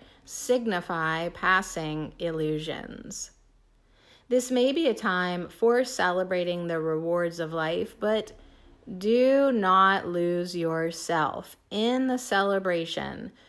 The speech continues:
to the point of uncentered intoxication. All right, so the Spirit of Herbs and the Herbal Tarot coming in with that common sense, pretty straight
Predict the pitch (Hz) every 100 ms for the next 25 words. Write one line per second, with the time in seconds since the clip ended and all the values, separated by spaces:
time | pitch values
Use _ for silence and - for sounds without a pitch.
0 | _ _ - 190 208 220 277 220 147 -
1 | - - _ _ _ _ 175 165 - 180
2 | 185 175 170 160 - _ _ - - 170
3 | 160 151 151 139 131 - - 156 143 135
4 | 131 - 131 - - - - - - 202
5 | - - - - - - 240 180 147 -
6 | - - 190 - - 202 - - 269 262
7 | 240 208 190 185 185 185 180 185 185 190
8 | 175 170 170 196 214 220 196 190 185 165
9 | - 196 196 196 196 - 185 156 - -
10 | - 190 185 - - 190 175 170 -